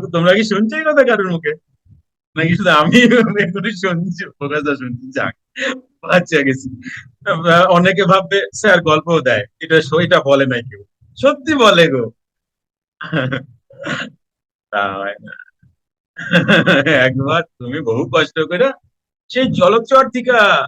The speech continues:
এই যে ধীরে ধীরে বহু জন্ম ব্যতীত আজকে তুমি এই যে মানুষ হইছো, এইবার তোমার কি ডেভেলপ হবে জানো? বারবার আস্তে আস্তে ব্রেন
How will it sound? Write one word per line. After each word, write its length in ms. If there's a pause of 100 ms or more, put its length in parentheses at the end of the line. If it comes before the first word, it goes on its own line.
(120)
এই 100
যে 100
ধীরে 220
ধীরে 240
বহু 260
জন্ম 240
ব্যতীত 220
আজকে 280
তুমি 160
এই 160
যে 120 (100)
মানুষ 300
হইছো, 260 (1800)
এইবার 260
তোমার 280
কি 180
ডেভেলপ 420
হবে 160
জানো? 220
বারবার 320
আস্তে 240
আস্তে 140 (200)
ব্রেন 260